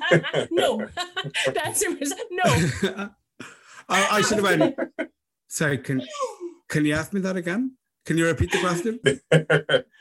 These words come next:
Speaker 2: The reason
Speaker 3: Yeah.
Speaker 2: why I'm saying this is because I was thinking about the <laughs> time when it's nothing to do with this, but it was just the fact that I'm looking at this big field and, and I'm thinking about not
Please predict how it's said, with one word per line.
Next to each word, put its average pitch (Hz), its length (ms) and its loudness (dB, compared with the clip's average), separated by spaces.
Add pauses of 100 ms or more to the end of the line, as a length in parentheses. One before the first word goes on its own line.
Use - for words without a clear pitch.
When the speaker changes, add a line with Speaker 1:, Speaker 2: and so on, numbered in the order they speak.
(280)
Speaker 2:
The 277 240 0
reason 233 120 4
Speaker 3:
Yeah. - 220 4
Speaker 2:
why 320 160 2
I'm 277 140 -2
saying 254 260 -4
this 294 300 -4
is 226 100 -6
because 220 600 -4 (480)
I 233 160 0
was 269 180 0
thinking 226 380 -4
about 202 260 -8
the 254 80 -2
<laughs> - 220 -2
time 285 420 0 (640)
when 214 340 -2
it's 214 180 -4
nothing 233 360 -4
to 226 120 -10
do 208 140 -4
with 208 120 -6
this, 202 180 -6
but 208 120 -10
it 175 40 -6
was - 120 -10
just - 280 -10
the 208 80 -10
fact - 400 -8
that - 240 -8
I'm 202 120 -4
looking 208 280 -6
at - 60 -8
this 196 120 -6
big 180 240 -10
field 196 300 -10
and, 190 140 -12 (280)
and 190 320 -6
I'm 202 80 -8
thinking 202 300 -6
about 190 160 -10 (400)
not 214 420 0